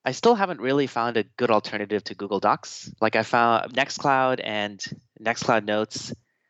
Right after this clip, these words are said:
does enough, but I can't get the rich editing features of Google Docs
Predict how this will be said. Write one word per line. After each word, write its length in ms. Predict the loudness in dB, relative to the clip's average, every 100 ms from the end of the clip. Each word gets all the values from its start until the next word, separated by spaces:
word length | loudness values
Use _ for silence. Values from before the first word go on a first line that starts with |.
| _ _ _ _ _
does 220 | 4 4
enough, 440 | 2 0 0 -4 -20 _ _
but 180 | 0 2
I 160 | 2
can't 340 | 0 -4 -6 -6 _ _ -2
get 200 | 0 0
the 120 | -2
rich 480 | -2 -2 -4 -6 -10 _
editing 360 | -4 -4 -4 -8
features 340 | -12 -10 -8
of 100 | -8
Google 220 | -8 -6 0
Docs 440 | 0 0 -2